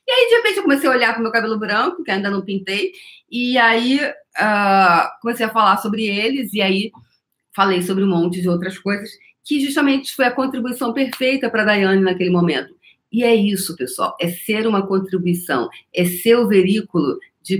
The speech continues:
possibilidades pras pessoas, é, é tá nesse espaço, convidando sempre pra, com essa arte de ser você,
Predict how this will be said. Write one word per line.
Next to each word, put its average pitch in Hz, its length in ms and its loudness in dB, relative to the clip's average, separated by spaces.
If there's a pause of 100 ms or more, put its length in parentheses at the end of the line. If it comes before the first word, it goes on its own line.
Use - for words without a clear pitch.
(140)
possibilidades 175 1120 0
pras 147 200 -6
pessoas, 123 560 -2 (340)
é, 170 480 0
é 180 100 -4
tá 214 200 2
nesse 208 260 -2
espaço, - 580 -2 (320)
convidando 269 600 2
sempre 247 580 -2
pra, 208 140 -2
com - 100 -6
essa 220 220 0
arte 214 440 0
de 190 100 -6
ser 190 280 -4
você, 170 380 -4